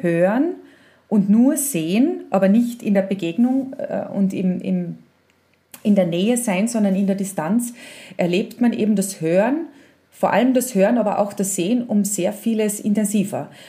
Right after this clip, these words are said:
Und das bietet natürlich auch wieder gerade im Musikschulunterricht schon Chancen, weil man jetzt auf Dinge Wert legt, auf die man vielleicht vorher nicht in dieser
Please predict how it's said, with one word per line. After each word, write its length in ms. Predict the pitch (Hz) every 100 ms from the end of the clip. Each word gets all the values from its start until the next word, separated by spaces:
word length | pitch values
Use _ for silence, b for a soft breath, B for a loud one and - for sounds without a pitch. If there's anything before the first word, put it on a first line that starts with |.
| B B
Und 160 | 190 190
das 160 | 190
bietet 300 | 202 202 220
natürlich 420 | 208 202 208 196
auch 220 | - 190 214
wieder 160 | 202
gerade 320 | 196 170 185
im 60 | 202
Musikschulunterricht 1080 | 180 226 - 220 196 208 202 208 - - -
schon 280 | 190 208 285
Chancen, 600 | 233 220 277 - 269 185
weil 140 | 185
man 120 | 208
jetzt 200 | 190 190
auf 100 | 190
Dinge 300 | 226 233 220
Wert 220 | 160 180
legt, 260 | 202 214 196
auf 100 | 190
die 80 | 226
man 160 | 233
vielleicht 260 | 208 185 180
vorher 320 | - 190 196
nicht 380 | 185 233 240 -
in 80 | 185
dieser 380 | 196 190 185